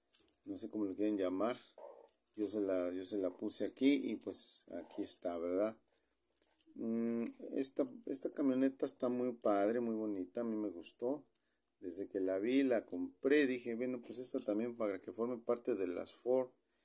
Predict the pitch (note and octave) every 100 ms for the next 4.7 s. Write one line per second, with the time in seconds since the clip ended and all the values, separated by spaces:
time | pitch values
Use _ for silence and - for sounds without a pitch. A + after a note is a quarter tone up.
0 | _ _ _ A#2 G#2+ A#2 - A#2+ A2+ -
1 | F#2 F2 G2+ G#2 G2 G#2+ G2 A2 A2 -
2 | F#2 - - C3+ C#3+ B2+ - A#2+ A2+ -
3 | - _ _ _ _ _ _ _ _ A2
4 | A#2 D3 D3 D3 C#3 C3